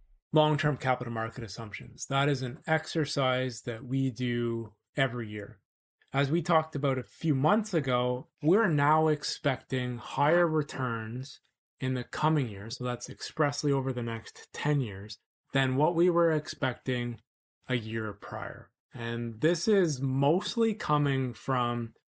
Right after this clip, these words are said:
an increase in our return assumptions around bonds, mostly because of bond yields. The vast majority of forward-looking return through time for bonds comes from the starting yield, but it's also true for equities in that,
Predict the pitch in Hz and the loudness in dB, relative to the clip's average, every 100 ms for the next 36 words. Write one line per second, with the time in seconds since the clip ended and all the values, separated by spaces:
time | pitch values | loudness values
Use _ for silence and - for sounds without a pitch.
0 | _ - 123 - - 170 175 165 175 165 | _ -4 -4 -4 -2 2 2 2 2 2
1 | - 147 127 117 117 - 147 143 - 127 | 0 0 0 -2 -6 -2 0 0 -2 -4
2 | 123 127 117 113 107 101 98 95 139 185 | -4 -6 -6 -6 -8 -8 -10 0 4 4
3 | 220 220 _ _ _ 123 139 165 - 170 | 4 0 _ _ _ -2 2 2 2 2
4 | 151 147 - 127 120 101 107 104 101 104 | 2 2 0 -2 -4 -6 -6 -6 -8 -12
5 | - - 110 95 139 151 170 - 165 143 | -12 -10 -10 2 4 6 2 0 0 0
6 | 139 139 135 123 117 - 127 123 120 117 | 0 2 0 -2 -4 -4 -2 -2 -2 -4
7 | 113 123 110 107 - 120 127 - 123 117 | -6 -6 -6 -8 -6 -2 -2 -4 -4 -4
8 | - 123 135 214 240 _ _ - 147 131 | -4 0 2 4 0 _ _ -4 0 0
9 | 110 120 156 208 202 147 139 - 117 107 | 0 0 2 2 0 0 -2 -2 -8 -6
10 | - 123 113 101 95 120 208 269 - _ | -4 -4 -4 -6 -2 2 2 2 -6 _
11 | _ - 196 202 196 226 - 285 - 180 | _ 2 2 6 4 4 2 0 4 2
12 | - 127 - 131 - 98 107 - - 131 | 2 -4 0 -2 -2 -14 -12 -12 -4 -2
13 | 135 135 131 | 2 2 0